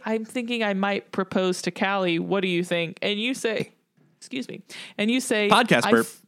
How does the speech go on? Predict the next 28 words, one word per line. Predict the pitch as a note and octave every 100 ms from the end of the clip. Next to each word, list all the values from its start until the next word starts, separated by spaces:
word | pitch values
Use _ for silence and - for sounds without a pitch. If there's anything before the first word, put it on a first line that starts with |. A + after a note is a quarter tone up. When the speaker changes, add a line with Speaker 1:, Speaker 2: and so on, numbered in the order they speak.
| _ - -
Speaker 1:
I | B3 F#4
think | F#4 B3
that | G#3+ A#3
would | G#3 F3+
be | G#3
a | G3+
mistake." | E3+ - - G3+ D#3+ - -
And | G#3 G#3+
then | A3+ A3+ A3+ - - -
you | G#3
have, | G#3+ G#3+ G#3
like, | F#3 F#3
an | E3+
open | G3+ G3 G3+ G3
dialogue | F#3+ F3 F3+ F3+ F3 F3 F3 F3 - -
about | - F#3 F#3 F3+ F3 - - _ _
valid | F#3 G3 G3 G3+ G3
reasons | F#3 F3+ F#3 G3 F3+
that | F3 E3
you | F3
think | - F#3 F3+
the | F3
relationship | E3+ E3+ F3+ F3 F3+ - F3 D#3+ - - _
isn't, | G3+ G#3 G3+ F3+ F#3+ -
like, | F#3+ E3+ -
sustainable. | F3 - B3 B3+ G#3+ E3+ E3 F#3
That's | A3+ B3+ - -
fine. | F#3+ E3 F#2+ G3+